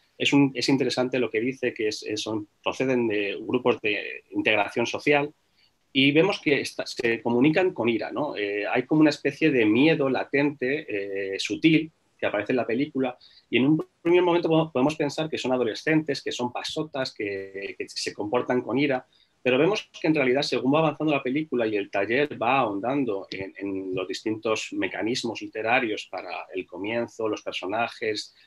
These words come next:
la voz, todos esos recursos literarios, vemos que, eh, la mayoría de los participantes se van relajando y van encontrando una forma de manifestar, de canalizar mediante la escritura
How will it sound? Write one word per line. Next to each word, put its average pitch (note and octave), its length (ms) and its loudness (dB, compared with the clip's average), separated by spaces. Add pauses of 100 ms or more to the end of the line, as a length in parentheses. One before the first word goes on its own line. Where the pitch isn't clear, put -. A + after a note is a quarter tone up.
la F2+ 140 0
voz, A2+ 400 0 (380)
todos B2+ 240 -2
esos D#3 220 -2
recursos C3+ 420 -2
literarios, B2 640 -2
vemos C#3 440 0
que, D#3 440 0
eh, G#2 480 0
la A#2 140 2
mayoría A#2 500 2
de D3+ 80 0
los C#3 100 -4
participantes C3+ 800 -4
se - 160 -4
van A#2 180 0
relajando E3+ 500 -2
y G#2+ 40 -2
van A2+ 160 -2
encontrando C3+ 720 -2
una D3+ 220 4
forma D3 380 0
de C3 120 0
manifestar, A#2 640 -4
de B2+ 100 -4
canalizar A2 480 -2
mediante A2 320 -2
la G#2+ 80 -2
escritura A#2 600 -4